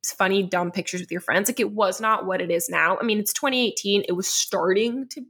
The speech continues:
be that, but, like, it's still, for the most part, people weren't posting, like, to, like, people they didn't know. So my blog was kind of what I now treat my Instagram as,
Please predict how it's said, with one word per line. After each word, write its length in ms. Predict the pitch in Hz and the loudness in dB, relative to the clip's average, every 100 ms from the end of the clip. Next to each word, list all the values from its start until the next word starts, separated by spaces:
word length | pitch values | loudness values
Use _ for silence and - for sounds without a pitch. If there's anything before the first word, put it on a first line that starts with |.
| _ | _
be 220 | - 294 311 | -2 0 2
that, 380 | 330 320 320 - | 2 2 0 -2
but, 100 | 247 | 0
like, 200 | 247 247 | 0 0
it's 200 | 262 - | -4 -2
still, 220 | - 247 | 2 2
for 180 | - 277 | 2 0
the 120 | 262 | 2
most 320 | 214 190 208 | 2 0 2
part, 220 | 269 247 - - - _ - | 4 4 2 -12 -20 _ -2
people 260 | 262 262 | 0 2
weren't 300 | 247 226 208 - _ _ | 2 2 0 -6 _ _
posting, 360 | 247 214 220 208 | 0 2 2 2
like, 220 | 180 - _ _ _ _ - | 2 0 _ _ _ _ -8
to, 160 | - 277 | 0 4
like, 320 | 202 - - | 4 2 -4
people 160 | 254 | 0
they 80 | 240 | 2
didn't 300 | 202 190 - | 2 -2 -2
know. 160 | 170 135 - - - - - | 0 0 0 -14 -20 -20 -4
So 160 | 269 | 0
my 140 | 240 233 | 2 0
blog 360 | 208 226 240 | 2 2 2
was 140 | 220 208 | 0 -8
kind 320 | - 226 214 | -2 0 2
of 180 | 202 196 - _ | 0 0 -18 _
what 200 | 214 240 | 0 2
I 60 | 226 | 2
now 460 | 190 220 214 214 | -2 -2 2 4
treat 260 | 214 - 202 | 2 -2 2
my 120 | 190 | 2
Instagram 560 | - 180 - 254 269 269 | 2 0 -2 0 2 2
as, 320 | 277 294 294 | 2 0 -4